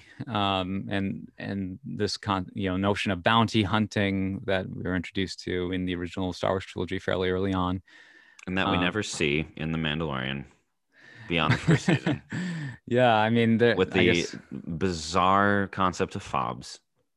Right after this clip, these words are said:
Speaker 2: I don't un-,
Speaker 1: Yeah.
Speaker 2: I don't understand fobs. I, <laughs> like, I was annoyed with them right when they were
Speaker 1: Those
Speaker 2: introduced, where it's like, "All right, Mando," or like, "You're a bounty hunter and you wanna find your target?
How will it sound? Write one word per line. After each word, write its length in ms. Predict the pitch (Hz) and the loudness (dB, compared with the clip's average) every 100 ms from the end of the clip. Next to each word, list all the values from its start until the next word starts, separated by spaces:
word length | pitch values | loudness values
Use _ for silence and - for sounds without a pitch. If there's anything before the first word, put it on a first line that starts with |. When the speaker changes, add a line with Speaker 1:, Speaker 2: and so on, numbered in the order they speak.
| _ _ _ _ _ - - | _ _ _ _ _ -20 -6
Speaker 2:
I 100 | 85 | 0
don't 220 | 85 90 90 | 2 2 2
un-, 100 | - | 0
Speaker 1:
Yeah. 320 | 117 98 92 | -2 -4 -4
Speaker 2:
I 60 | 90 | -2
don't 180 | 90 | 0
understand 460 | 92 95 - 90 87 | 2 0 0 -2 0
fobs. 500 | 73 69 69 - - _ | 0 0 -2 -10 -18 _
I, 220 | 76 78 - - - | 0 0 -2 -8 -12
<laughs> 280 | - - - | -14 -6 0
like, 280 | 107 - - _ _ - - - - | 0 -2 -14 _ _ -20 -18 -10 2
I 100 | 117 | 6
was 180 | 123 127 | 6 8
annoyed 280 | 120 156 | 8 8
with 140 | 180 170 | 6 4
them 200 | 135 101 | 4 6
right 160 | 104 | 6
when 140 | 98 107 | 4 6
they 120 | 101 | 6
were 80 | 95 | 6
Speaker 1:
Those 80 | 90 | 4
Speaker 2:
introduced, 420 | 95 87 76 - | 2 0 0 0
where 80 | 87 | 0
it's 100 | 90 | 2
like, 220 | 85 - | 0 4
"All 80 | 107 | 4
right, 160 | 92 | 4
Mando," 400 | 87 87 90 90 | 2 2 4 2
or 160 | - 87 | 2 2
like, 160 | 82 85 | 2 4
"You're 140 | 101 | 2
a 40 | |
bounty 260 | 87 101 110 | 4 2 0
hunter 180 | 135 147 | -2 -4
and 120 | - | -8
you 100 | 82 | -4
wanna 160 | 92 95 | -2 -2
find 180 | 95 | -2
your 80 | 78 | -2
target? 380 | - 101 117 | 0 0 0